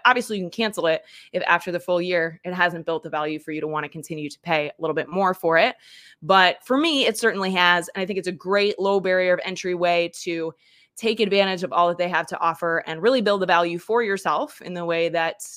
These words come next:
uh, you can see all that they have to offer for a year before you pay full price for it. So pretty cool. I will not link that in the show notes because if you're listening on Tuesday, I'm sorry, you missed it, but you should still <laughs> check out The Athletic.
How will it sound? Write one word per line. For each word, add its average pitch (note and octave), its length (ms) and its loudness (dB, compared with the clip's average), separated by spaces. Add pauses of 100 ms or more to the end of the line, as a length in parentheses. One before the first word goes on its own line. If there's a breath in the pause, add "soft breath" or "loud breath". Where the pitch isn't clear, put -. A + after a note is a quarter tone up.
uh, D#3+ 280 -4 (120)
you F3 140 -12
can E3+ 140 -12
see E3+ 400 -4 (680)
all F#3 160 -2
that F3 100 -2
they E3+ 120 2
have E3 160 2
to - 100 -10
offer D#3+ 300 -4
for E3 180 -8
a D#3+ 80 -4
year E3+ 240 -2
before E3 340 -4
you F#3 140 -8
pay F3 180 -4
full G#3 180 -8
price D#4+ 260 -8
for D#3+ 160 -2
it. - 180 -4
So G#3+ 300 4 (380 loud breath)
pretty D4+ 280 0
cool. E4 500 4 (540 loud breath)
I G3+ 160 6
will G#3+ 800 4 (160)
not A3 300 0
link F#3+ 160 -4
that E3 160 2
in D#3+ 80 -4
the D#3 80 -8
show E3 160 -6
notes D#3+ 180 -4
because E3+ 240 -10
if E3 80 -10
you're F3+ 140 -4
listening F3+ 280 -6
on E3 120 -6
Tuesday, F3 600 0 (220)
I'm E3+ 80 -14
sorry, E3 360 -6
you E3+ 180 -10
missed G3 240 -6
it, - 200 -2
but G3+ 140 0
you A3+ 80 0
should G#3+ 220 -6
still D#4+ 420 2
<laughs> - 0 -
check C#4 320 2
out A3+ 200 0
The A3 100 0
Athletic. G#3 580 -2